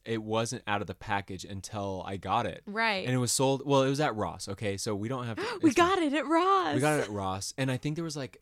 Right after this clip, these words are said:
Speaker 1: um, I
Speaker 2: Well,
Speaker 1: think you didn't keep the receipt or something.
Speaker 2: It was,
Speaker 1: But
Speaker 2: one of the slippers was, like,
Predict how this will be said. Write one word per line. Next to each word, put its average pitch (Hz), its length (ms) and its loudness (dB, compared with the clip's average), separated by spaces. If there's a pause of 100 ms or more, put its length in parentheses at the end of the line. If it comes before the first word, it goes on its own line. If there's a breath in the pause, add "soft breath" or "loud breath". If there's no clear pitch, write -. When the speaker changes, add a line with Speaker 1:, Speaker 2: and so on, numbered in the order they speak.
Speaker 1:
um, 98 480 -2
I 349 60 8
Speaker 2:
Well, 330 80 8
Speaker 1:
think 170 120 4
you 196 60 4
didn't 151 340 0
keep 123 160 -4
the 107 80 -4
receipt 90 300 -6
or 87 60 -10
something. - 340 -6
Speaker 2:
It 269 180 4
was, 294 320 2 (240)
Speaker 1:
But 202 160 -4
Speaker 2:
one 214 260 4
of 269 140 -4
the 320 80 -2
slippers 269 460 -4
was, 233 200 -2 (340)
like, 190 360 -2